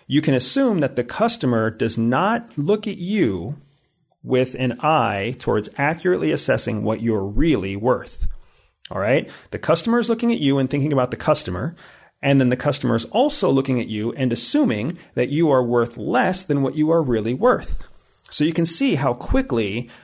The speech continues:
uh, the divide increases between the business owner or the salesperson and the actual customer themselves. And this is why so many negotiations go awry.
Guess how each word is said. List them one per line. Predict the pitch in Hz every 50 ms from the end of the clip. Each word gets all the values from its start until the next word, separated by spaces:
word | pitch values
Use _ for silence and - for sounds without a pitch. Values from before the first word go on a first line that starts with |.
| - - _ _ -
uh, | 160 117 110 107 107 110 - - -
the | 131 131 120 -
divide | 139 120 123 120 120 135 143 175 180 160 131 -
increases | - - 170 185 190 190 185 - - 160 156 - - 76 95 -
between | - 113 113 - - 117 113 107 104 107 101 101 104 - -
the | - 117 107
business | 110 - 139 - - 180 175 175
owner | - 180 180 190 190 196 196 185
or | - - 113 110
the | 101 98
salesperson | - - - 131 135 147 170 160 - - 208 190 - 247 254 277 277 - _ _ _ _ _ -
and | - 120 120
the | 120 -
actual | 123 123 123 - - 135 131 127
customer | - - 131 113 - - 110 107
themselves. | 98 98 95 - - 98 80 80 - - - - - - -
And | - 120 127 127
this | 170 226 233 -
is | 262 214
why | 202 180 160
so | 139 - - - 160 165
many | 175 180 180 170
negotiations | 156 143 139 135 139 - - 127 120 120 - - 117 107
go | - 117 104 101
awry. | 98 90 90 90 87 85 90 - 131